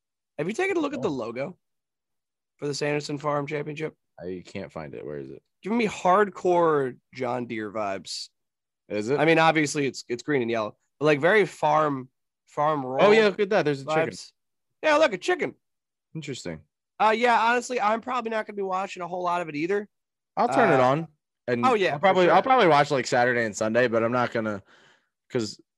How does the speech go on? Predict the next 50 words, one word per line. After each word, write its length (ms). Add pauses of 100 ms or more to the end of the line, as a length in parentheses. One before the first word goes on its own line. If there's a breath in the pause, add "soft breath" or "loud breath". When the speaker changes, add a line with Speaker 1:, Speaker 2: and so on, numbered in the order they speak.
(240)
Speaker 2:
I 80
work 260 (320)
in, 200
during 240
the 60
day, 260
during 220
the 80
week, 240
so 100
I 40
Speaker 1:
Yeah, 60
Speaker 2:
can't 80
Speaker 1:
exactly, 380
Speaker 2:
watch 140
Speaker 1:
yeah. 60
Speaker 2:
it 60
then. 140
I'm 200
not 180
gonna 180
go 120
out 120
of 40
my 140
way 180
to 100
watch 260
it, 160
but 100
I'll 100
definitely 380
turn 180
it 60
on 140
on 100
the 60
weekend, 320
see 100
what's 160
going 240
on. 160 (420 soft breath)
Speaker 1:
I've 140
Speaker 2:
Um, 20
Speaker 1:
also 400
just 300
invested 460
a 40
lot 480
emotionally 760